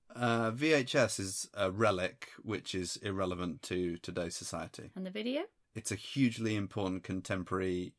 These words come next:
Speaker 1: media for exchange of information and ideas, and entertainment, and erotic stimulation.
Speaker 2: I'm keeping my eye on you, Charlie.
Speaker 1: I know you are, both of them. I can see it. As soon as I
Speaker 2: Can't
Speaker 1: said
Speaker 2: see you with these contact lenses in, but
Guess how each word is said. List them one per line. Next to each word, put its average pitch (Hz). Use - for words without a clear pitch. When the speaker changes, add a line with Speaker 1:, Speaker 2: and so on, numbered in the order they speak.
Speaker 1:
media 87
for 87
exchange 87
of 90
information 87
and 85
ideas, 85
and 147
entertainment, 107
and 95
erotic -
stimulation. 85
Speaker 2:
I'm 330
keeping 339
my 311
eye 180
on 175
you, 175
Charlie. 95
Speaker 1:
I 127
know 113
you 87
are, 85
both 110
of 92
them. 92
I 98
can 98
see 120
it. -
As 110
soon 127
as 123
I -
Speaker 2:
Can't -
Speaker 1:
said 101
Speaker 2:
see -
you 262
with 226
these 196
contact 214
lenses 180
in, 240
but -